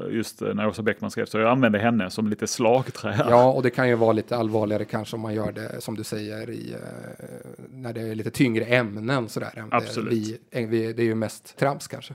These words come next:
Speaker 1: Absolut.
Speaker 2: <laughs> Fotbollstrams.
Speaker 1: Nej, men i fotbollens värld då, så finns det ju också, kan man säga, anekdot, bevisföring som, som förekommer, som används för att s-,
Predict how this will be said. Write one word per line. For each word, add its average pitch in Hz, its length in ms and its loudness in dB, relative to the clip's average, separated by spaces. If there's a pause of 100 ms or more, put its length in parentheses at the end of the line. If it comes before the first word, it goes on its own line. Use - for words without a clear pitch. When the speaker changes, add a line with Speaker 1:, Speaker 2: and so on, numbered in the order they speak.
Speaker 1:
Absolut. 123 440 0
Speaker 2:
<laughs> 139 180 -4
Fotbollstrams. 156 680 4
Speaker 1:
Nej, 196 80 -6
men 185 60 8
i - 20 6
fotbollens 180 580 6
värld 156 260 6
då, 107 140 6
så 117 160 -4
finns 131 420 -2
det 151 80 0
ju 196 60 6
också, 123 480 -2
kan 180 160 -4
man 185 100 -4
säga, 151 400 4
anekdot, 120 560 -4
bevisföring 107 840 0
som, 101 300 -4 (1120)
som 151 240 -6
förekommer, 151 560 2
som 143 120 -4
används 127 560 -2
för 143 280 2
att 107 120 0
s-, - 200 -12